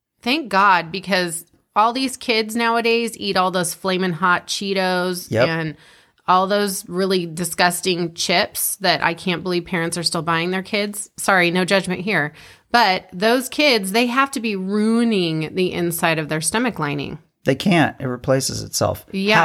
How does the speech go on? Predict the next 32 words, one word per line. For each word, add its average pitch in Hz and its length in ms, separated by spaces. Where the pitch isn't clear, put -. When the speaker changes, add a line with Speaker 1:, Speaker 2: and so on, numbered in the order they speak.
Speaker 2:
However, 151 420
Speaker 1:
Shoot, - 520
so - 120
I 190 120
can't 190 320
keep 185 200
telling 185 380
kids 180 480
that 131 120
they're 135 280
Speaker 2:
you 127 360
Speaker 1:
gonna 170 180
mess 170 260
up 185 120
their 175 120
stomach 190 380
lining? 226 340
Speaker 2:
Yeah, 117 220
but 104 160
you 113 140
have 110 200
to 120 100
give 107 200
it 95 60
a 87 40
break 139 380
every 87 180
once - 240
in - 80
a - 40
while. - 200
Speaker 1:
Mm. 180 840